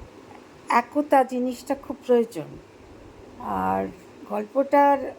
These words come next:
নাম হচ্ছে একতাই বল। তো এক গরিব চাষি ছিলেন,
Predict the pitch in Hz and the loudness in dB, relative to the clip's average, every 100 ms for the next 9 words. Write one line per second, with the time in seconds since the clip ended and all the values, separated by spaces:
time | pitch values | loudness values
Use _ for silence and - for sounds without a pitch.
0 | - 233 233 262 285 294 262 226 262 254 | -10 -4 0 2 0 2 2 2 -2 2
1 | 285 262 180 127 - - - - - - | 2 2 -4 -8 -12 -20 -20 -20 -20 -20
2 | - - - - - - - - - - | -20 -20 -20 -20 -20 -20 -20 -20 -20 -20
3 | - 196 180 165 156 151 147 - - - | -6 -2 0 -2 -4 -10 -16 -20 -20 -20
4 | - - - - - - - - - - | -20 -20 -18 -18 -18 -20 -20 -20 -20 -20
5 | - - - - - - 233 226 - 254 | -20 -20 -20 -20 -10 0 0 0 0 2
6 | 285 294 - - - - - - - - | 4 0 -6 -20 -20 -20 -20 -20 -20 -20
7 | - 226 190 - 226 - 202 175 | 0 0 0 -6 -8 -8 -4 -4